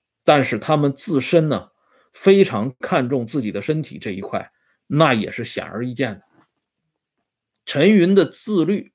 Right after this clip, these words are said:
啊，对自己这个在餐饮方面的自律也要求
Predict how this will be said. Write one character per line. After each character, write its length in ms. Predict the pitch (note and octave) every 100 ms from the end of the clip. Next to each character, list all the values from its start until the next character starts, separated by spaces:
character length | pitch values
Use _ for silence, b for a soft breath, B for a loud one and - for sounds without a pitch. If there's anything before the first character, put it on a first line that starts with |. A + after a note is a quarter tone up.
| _
啊， 220 | A2+ A2
对 240 | A2+ E3
自 320 | C#3+ - F#3 B2+
己 180 | F2+
这 220 | F#2+ B2+ A2+
个 120 | A2+
在 200 | C3 A2+
餐 280 | - F#3+ F3+
饮 160 | E2+
方 200 | A2+ C3
面 160 | C3+ A#2
的 80 | A#2
自 180 | D#3
律 340 | B2+ C3 C3 - b b b
也 280 | F#2+ A2 A2+
要 240 | E3 E3+
求 340 | B2 F#2+ G2